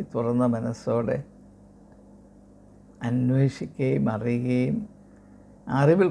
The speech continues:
കൂടെ നാം സ്വീകരിക്കേണ്ട തിരുത്തലുകൾ പ്രാപിക്കുകയും ചെയ്യുവാൻ ഏവരും കൂട്ടാക്കണമേ എന്ന് കർത്തൃനാമത്തിൽ വിനീതമായി അപേക്ഷിച്ചുകൊണ്ട് വാക്കുകൾ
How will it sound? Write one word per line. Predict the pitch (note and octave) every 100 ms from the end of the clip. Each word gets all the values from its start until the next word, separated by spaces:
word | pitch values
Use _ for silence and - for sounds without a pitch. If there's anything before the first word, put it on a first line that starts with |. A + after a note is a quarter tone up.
| -
കൂടെ | C3 A#2+ A#2
നാം | A2+ A2
സ്വീകരിക്കേണ്ട | - C#3 C#3 C3 - A#2 A#2+ -
തിരുത്തലുകൾ | A#2+ C3 C#3 D3+ C3+ A#2+ A#2+ - - -
പ്രാപിക്കുകയും | - A#2 A#2 B2 D3 C#3+ C#3+ B2+ G#2
ചെയ്യുവാൻ | - G2+ F2 - - - - - - - A#2+
ഏവരും | A#2+ C3 C3 C3+
കൂട്ടാക്കണമേ | D#3 D3+ B2 B2 - G#2+ G#2 G#2+ - - A#2
എന്ന് | B2+ C#3 F3 - - - - - - -
കർത്തൃനാമത്തിൽ | B2 - C3 G#2+ G#2+ G#2+ - A2 G#2+
വിനീതമായി | A2 B2 A#2+ G#2+ G#2+ G#2 G#2+
അപേക്ഷിച്ചുകൊണ്ട് | A#2+ B2+ - A#2 - G#2+ A2 G#2 C#3+ - - -
വാക്കുകൾ | G#2 - G2 G2+